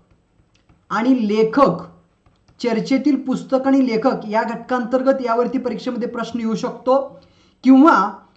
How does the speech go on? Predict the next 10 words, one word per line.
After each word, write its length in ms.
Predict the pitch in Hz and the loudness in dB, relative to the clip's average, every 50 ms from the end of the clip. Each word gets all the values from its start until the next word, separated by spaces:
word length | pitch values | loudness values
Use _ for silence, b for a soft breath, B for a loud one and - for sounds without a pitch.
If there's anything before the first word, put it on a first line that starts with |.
| _ - | _ 2
बुकर 440 | 170 170 214 - - 311 285 254 | 4 4 4 4 2 2 2 2
पुरस्कार 720 | 196 170 - - 247 262 269 269 - - - 294 285 294 277 240 | 2 -2 -4 -4 2 2 2 2 2 -2 -2 0 2 2 2 2
या 100 | 247 254 | 0 0
घटकांतर्गत 840 | 254 - 247 - - - 254 254 247 220 - 262 247 214 196 175 170 - - - - _ | 0 0 -4 -8 -4 0 2 2 2 2 0 0 0 2 0 -2 -2 -4 -8 -16 -18 _
यावरती 420 | 208 214 226 240 240 226 185 - 262 | -4 -2 0 0 0 -2 -2 -4 -2
परीक्षेमध्ये 500 | - 247 226 - - 254 233 233 240 208 | -4 -4 -6 -4 -6 -8 -8 -6 -8 -8
प्रश्न 320 | - 233 220 - - 233 226 | -8 -8 -10 -8 -8 -6 -6
येऊ 220 | 202 202 226 247 | -4 -4 -4 -4
शकतो. 640 | - - 262 254 - - 269 165 156 147 B B B B B B _ | -2 -2 -4 -4 -2 0 2 4 4 4 B B B B B B _
तर 100 | 220 247 | -8 -8